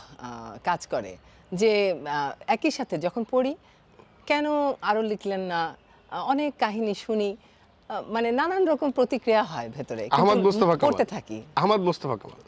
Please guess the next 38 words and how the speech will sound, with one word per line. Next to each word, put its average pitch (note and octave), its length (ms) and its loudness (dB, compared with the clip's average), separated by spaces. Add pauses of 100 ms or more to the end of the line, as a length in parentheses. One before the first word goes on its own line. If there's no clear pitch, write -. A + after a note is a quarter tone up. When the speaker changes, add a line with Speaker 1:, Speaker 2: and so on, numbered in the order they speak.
(140)
Speaker 1:
খুব F#4 300 0
মায়া G3 400 2
করে A#3 240 2
লিখতে F#3+ 280 -2
পারেন, D#3+ 340 0
একটা D#3+ 200 -6
চরিত্র G3 400 -4
খুব F#3+ 180 -10
মায়া D3+ 300 -2
করে E3+ 220 -8
তরিত্র-, D3+ 420 -8 (220)
তৈরি F#3+ 260 2
করেন। C#3+ 420 -2 (320)
Speaker 2:
গল্প। D3+ 420 0 (320)
Speaker 1:
আমি G#3+ 180 0
গল্প, G#3 360 0 (340)
আহ, E3 200 -2 (120)
পড়তে A#3+ 320 0
পছন্দ C#4 460 -2
করি, E4 200 -4
লিখতেও F#3 400 -4
পছন্দ G#2+ 420 -12
করি। - 200 -16 (320)
Speaker 2:
শরীর। G#3 500 4 (380)
Speaker 1:
শরীর D4+ 460 0
এমন B3 300 2
একটা C#4+ 220 0
জিনিস, A3 420 0
যে A#3 160 2
কোনো D4+ 220 -2
কাজ B3 360 2
করার B3 360 2
জন্য A#3 400 -2 (360)
শরীরটা C#4+ 600 0
থাকাটা A3+ 420 -4
হচ্ছে A#3+ 280 -8
প্রথম A3 580 -2
শর্ত। - 480 -6